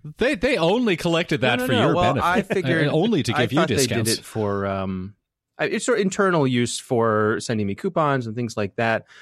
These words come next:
Speaker 2: I hadn't really thought it all the way through that they sell that data, and, and that, that,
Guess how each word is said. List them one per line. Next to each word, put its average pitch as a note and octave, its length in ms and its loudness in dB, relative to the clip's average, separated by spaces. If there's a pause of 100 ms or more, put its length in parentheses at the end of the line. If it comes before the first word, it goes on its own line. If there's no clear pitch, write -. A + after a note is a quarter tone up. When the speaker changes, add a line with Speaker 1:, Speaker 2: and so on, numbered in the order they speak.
(180)
Speaker 2:
I D#3 40 2
hadn't E3+ 120 0
really C#3+ 140 4
thought B2+ 240 2
it A#2 60 2
all A2 120 2
the A2 80 2
way G#2 140 2
through G2+ 400 -2
that G2 260 -4
they G2 140 -2
sell A2 280 -2
that G2 200 -2
data, G2 380 -2
and, C#3 180 0
and E3+ 140 0
that, E3+ 140 -2
that, F3 260 0